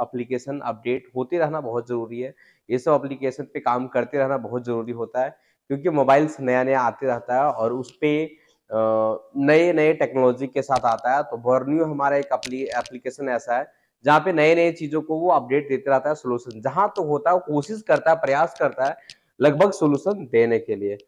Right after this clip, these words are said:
तो अब हम Borneo को on करते हैं, show in folder पे click किए। show in folder पे click करने के बाद हम पहले इसको एग्जिट शेयर करेंगे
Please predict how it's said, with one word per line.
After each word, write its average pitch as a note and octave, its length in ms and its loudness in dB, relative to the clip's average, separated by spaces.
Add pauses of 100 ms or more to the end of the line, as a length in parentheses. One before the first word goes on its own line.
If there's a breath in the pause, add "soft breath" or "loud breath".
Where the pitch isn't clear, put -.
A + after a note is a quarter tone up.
(300)
तो B2+ 60 4
अब C#3 140 4
हम D3 120 -2
Borneo B2 420 2
को C3 160 4
on B2+ 140 -2
करते C3 240 -2
हैं, C3+ 80 0
show A#2+ 180 -6
in A#2+ 140 -6
folder A2+ 380 -8
पे A#2 80 -10
click A2+ 260 -12
किए। B2+ 260 -8 (420)
show D#3+ 200 4
in E3+ 160 4
folder C#3+ 360 0
पे D3+ 60 -6
click C#3+ 280 -6
करने C#3 220 -2
के C3+ 140 -10
बाद B2+ 120 -2
हम B2 140 -12
पहले B2 240 -6
इसको B2 200 -8
एग्जिट A#2 240 -6
शेयर - 220 -10
करेंगे A#2 380 -10